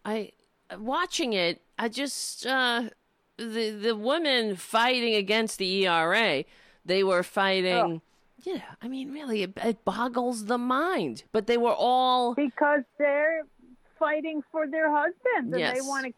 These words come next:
Speaker 2: keep their husbands in charge so they don't have to
Speaker 1: Yes.
Speaker 2: go to fucking
Speaker 1: So
Speaker 2: work.
Speaker 1: that's what it was about. And they, and that they, wa-, you know, and of course what they did was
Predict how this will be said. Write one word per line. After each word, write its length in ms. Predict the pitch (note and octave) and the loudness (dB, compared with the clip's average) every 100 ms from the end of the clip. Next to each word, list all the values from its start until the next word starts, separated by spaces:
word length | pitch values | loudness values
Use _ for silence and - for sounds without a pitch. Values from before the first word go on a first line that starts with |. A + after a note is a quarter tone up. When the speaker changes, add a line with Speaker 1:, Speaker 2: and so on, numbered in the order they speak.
| - | -6
Speaker 2:
keep 240 | D4 D4+ - _ _ _ | -4 -4 -8 _ _ _
their 200 | C#4 C4+ A#3 | 0 0 0
husbands 580 | B3+ D#4 D4+ C#4+ C4 | -2 -2 -4 -6 -4
in 160 | C4 B3 - | -6 -8 -2
charge 560 | C#4 D#4 F#4+ B3+ B3 C4+ - | 2 2 4 4 2 0 -4
so 80 | C4 | -2
they 60 | - | 0
don't 180 | D4+ D#4+ | 0 0
have 120 | D4+ D4+ | -2 -2
to 80 | E4+ | -4
Speaker 1:
Yes. 60 | |
Speaker 2:
go 160 | D4+ F4 | 0 2
to 100 | F4+ - - | 0 -4 0
fucking 260 | F#4+ G#4 | 0 2
Speaker 1:
So 160 | G#4 G4+ | 0 2
Speaker 2:
work. 100 | G#4+ | 4
Speaker 1:
that's 240 | F3+ G3 | 4 2
what 140 | G#3+ G#3+ | 2 2
it 80 | |
was 180 | G#3 G#3 | 2 0
about. 480 | G3+ G3 C4 G3 A2+ | 0 0 0 2 0
And 160 | E3 E3+ | 0 2
they, 300 | F3 E3+ D#3+ - | 2 2 0 0
and 300 | F3+ F3+ F3 | 0 0 2
that 240 | F#3 F3 | 0 0
they, 440 | F#3+ F#3 F3+ F3 F3 - - _ | 0 2 2 0 -4 -12 -20 _
wa-, 200 | E3 F3+ F3+ - | -4 -4 -4 -16
you 140 | - A#3 | -10 -10
know, 60 | - | -8
and 140 | G#3 | -6
of 180 | G3 F#3+ | -6 -8
course 420 | - C4+ B3 - | -8 -4 -4 -2
what 180 | G3 - | -4 -2
they 140 | F#3+ | -2
did 440 | E3+ D3 G#3 A#3 F3+ | -2 0 2 2 0
was 520 | D#3+ D#3+ D#3+ D3 - | 0 2 0 -4 -10